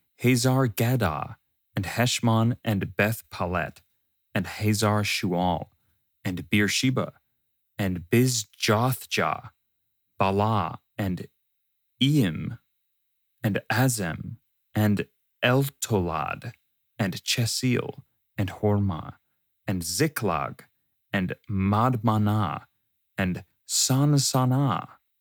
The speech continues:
and Lebaoth, and Shilhim, and Ain, and Rimmon. All the cities are twenty and nine with their villages. And in the valley, Eshtaol, and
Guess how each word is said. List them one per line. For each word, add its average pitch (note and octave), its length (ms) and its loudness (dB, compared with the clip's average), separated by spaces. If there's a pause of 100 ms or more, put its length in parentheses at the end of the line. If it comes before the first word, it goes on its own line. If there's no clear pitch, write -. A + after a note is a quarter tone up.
(140)
and G2 220 0
Lebaoth, F2+ 880 0 (480)
and G2+ 180 2
Shilhim, B2 1000 2 (360)
and F#2+ 200 0 (140)
Ain, G#2 640 2 (440)
and F2+ 180 -2
Rimmon. F2+ 720 0 (560)
All G#2 180 4
the A2+ 120 -2
cities B2+ 400 2 (100)
are G2+ 100 -4
twenty C3 640 0
and G#2+ 260 2
nine F#2+ 520 0 (260)
with G2 140 -2
their F2 160 0
villages. F#2+ 600 -4 (760)
And G#2+ 340 2 (240)
in G#2 120 2
the F#2+ 80 2
valley, G2 520 -2 (560)
Eshtaol, G2 840 -2 (100)
and F2+ 280 -4